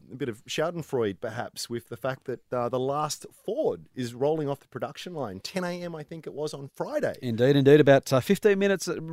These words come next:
Speaker 2: from now, we're recording this on Friday morning, about quarter to ten. The last Ford is literally about to roll
Speaker 1: The
Speaker 2: off
Speaker 1: last
Speaker 2: the production line.
Speaker 1: Australian-made Ford, I
Speaker 2: Correct,
Speaker 1: should, I
Speaker 2: correct.
Speaker 1: should stress. This is after ninety-one years,
Speaker 2: Yeah.
Speaker 1: so this really, truly is the end of an era. How's it come to this?
Speaker 2: A very, a very long and storied history. I,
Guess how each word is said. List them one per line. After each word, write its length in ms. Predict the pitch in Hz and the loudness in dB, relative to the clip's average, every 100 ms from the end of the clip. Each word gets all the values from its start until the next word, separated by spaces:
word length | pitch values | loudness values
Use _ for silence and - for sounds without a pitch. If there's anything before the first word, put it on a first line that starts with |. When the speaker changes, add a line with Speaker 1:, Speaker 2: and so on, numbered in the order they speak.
| 165 | -2
Speaker 2:
from 160 | 165 160 | 0 2
now, 180 | 175 | 4
we're 120 | 147 117 | 4 2
recording 260 | 117 156 | 2 0
this 140 | 139 131 | 0 -4
on 80 | |
Friday 320 | 117 - 143 127 | -2 2 4 4
morning, 260 | 127 165 | 0 -2
about 160 | 139 110 | -4 -4
quarter 280 | - 139 131 | -2 -2 -2
to 60 | |
ten. 280 | 120 143 156 | -2 -4 -2
The 80 | 135 | -2
last 280 | 135 147 - | 0 0 -2
Ford 360 | - 147 139 - - - | 0 2 2 -2 -12 -4
is 160 | 131 | 0
literally 640 | 135 139 160 - - 113 107 | 2 4 2 0 -4 0 2
about 220 | 107 104 | 2 0
to 40 | |
roll 100 | 110 | 2
Speaker 1:
The 40 | 139 | 4
Speaker 2:
off 60 | |
Speaker 1:
last 180 | 180 208 | 4 4
Speaker 2:
the 60 | - | 2
production 220 | - - | -2 0
line. 60 | 127 | 0
Speaker 1:
Australian-made 480 | 123 123 107 98 95 | 2 0 -2 -6 -6
Ford, 220 | 110 98 | -4 -2
I 20 | |
Speaker 2:
Correct, 120 | 101 98 | -2 -2
Speaker 1:
should, 100 | 101 | -6
I 40 | |
Speaker 2:
correct. 120 | 104 | -6
Speaker 1:
should 140 | 92 95 | -8 -8
stress. 260 | - 104 | -10 -10
This 180 | - 214 | -6 -4
is 60 | 233 | 0
after 260 | 254 247 | 0 -2
ninety-one 640 | 226 220 220 226 196 180 160 | -2 0 2 2 0 0 0
years, 540 | 139 139 98 90 80 | 0 -2 -4 -8 -8
Speaker 2:
Yeah. 80 | 78 | -6
Speaker 1:
so 320 | - 147 139 | -2 2 2
this 200 | 147 170 - | 0 -6 -8
really, 440 | 156 226 196 123 - _ | -4 0 0 0 -8 _
truly 460 | - 165 147 123 127 | -6 -2 -2 -2 -4
is 160 | 113 | -6
the 180 | 101 104 117 | -10 -14 -8
end 260 | 120 120 - | -6 -6 -8
of 120 | 107 | -8
an 80 | 107 | -6
era. 140 | 110 107 - | -6 -8 -10
How's 200 | - 220 | 0 0
it 80 | 175 | 0
come 140 | - 110 | -6 -10
to 100 | 87 | -12
this? 200 | - - | -12 -2
Speaker 2:
A 80 | 143 | 6
very, 160 | 202 | 8
a 40 | 170 | 10
very 160 | 190 | 8
long 120 | 156 | 6
and 100 | 127 | 2
storied 300 | 113 120 110 | -2 0 0
history. 280 | 98 - 127 - | 0 0 0 0
I, 80 | - | 6